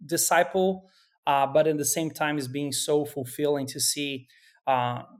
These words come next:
people being, you know, passionate about sharing the gospel and going out of their comfort zone and just, you know, speak with people. So we've seen, I've seen people that were before, they were not, like, as outgoing,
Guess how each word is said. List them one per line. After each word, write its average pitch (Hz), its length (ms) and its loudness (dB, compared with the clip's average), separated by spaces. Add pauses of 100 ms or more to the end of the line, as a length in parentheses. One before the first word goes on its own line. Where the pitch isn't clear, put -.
(160)
people 180 240 -4
being, 147 380 0
you 135 40 -4
know, 139 140 0
passionate 143 500 -4
about 127 460 4 (240)
sharing 147 320 0
the 143 80 2
gospel 131 760 0 (200)
and 139 120 -2
going 143 280 2
out 139 260 4
of 131 100 0
their 131 140 -2
comfort 135 400 -2
zone 127 360 -2
and 123 140 -4
just, 123 280 -6
you 131 60 -6
know, 127 120 -4
speak - 340 -6
with 127 160 -8
people. 131 280 -8
So 135 160 -6
we've 143 100 -4
seen, 170 360 0 (440)
I've 147 100 0
seen 190 280 2
people 190 260 0
that 160 180 8
were 160 160 2
before, 165 640 4 (280)
they 147 80 2
were 160 160 6
not, 165 260 4
like, 151 280 4
as 143 440 4
outgoing, 151 640 2